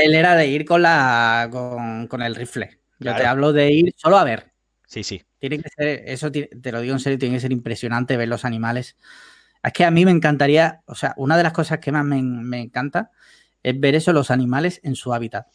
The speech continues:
Speaker 1: Es
Speaker 2: Bueno,
Speaker 1: como,
Speaker 2: no es lo
Speaker 1: como
Speaker 2: mismo, no es lo mismo,
Speaker 1: Sí.
Speaker 2: pero aquí en España tienes Cabárceno, que es un parque natural donde
Speaker 1: Sí.
Speaker 2: los, los animales están su-, sueltos, o sea, relativamente
Speaker 1: Ya.
Speaker 2: sueltos. No, no es un zoo,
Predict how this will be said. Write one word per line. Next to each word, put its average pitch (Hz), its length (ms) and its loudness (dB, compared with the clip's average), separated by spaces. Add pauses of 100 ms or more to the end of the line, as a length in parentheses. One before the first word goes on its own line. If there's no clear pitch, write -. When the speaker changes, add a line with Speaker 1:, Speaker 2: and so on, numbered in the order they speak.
(160)
Speaker 1:
Es 143 120 -10
Speaker 2:
Bueno, 160 480 4
Speaker 1:
como, 135 180 -6 (480)
Speaker 2:
no 127 140 -2
es 156 80 2
lo 190 60 6
Speaker 1:
como 131 120 2
Speaker 2:
mismo, 127 340 -4 (200)
no 123 160 -10
es 135 60 -6
lo 156 120 -2
mismo, 151 240 -6
Speaker 1:
Sí. 147 100 -2 (200)
Speaker 2:
pero 123 180 -4
aquí 110 140 -6
en 131 80 -6
España 143 320 -8
tienes 147 240 -4
Cabárceno, 110 560 -4 (640)
que 120 100 -8
es - 140 -10
un 117 180 -12
parque 120 360 -8
natural 123 500 -4 (500)
donde 120 400 -2
Speaker 1:
Sí. - 40 4
Speaker 2:
los, 107 340 -6
los 117 240 -8
animales 110 360 -14
están 120 280 -12
su-, 123 180 -12 (280)
sueltos, - 640 -8 (300)
o - 40 -16
sea, 123 120 -4
relativamente 117 540 -4
Speaker 1:
Ya. - 40 -6
Speaker 2:
sueltos. 120 440 -8
No, 117 160 -12
no 139 160 -8
es 139 100 -8
un 143 140 -8
zoo, - 260 -12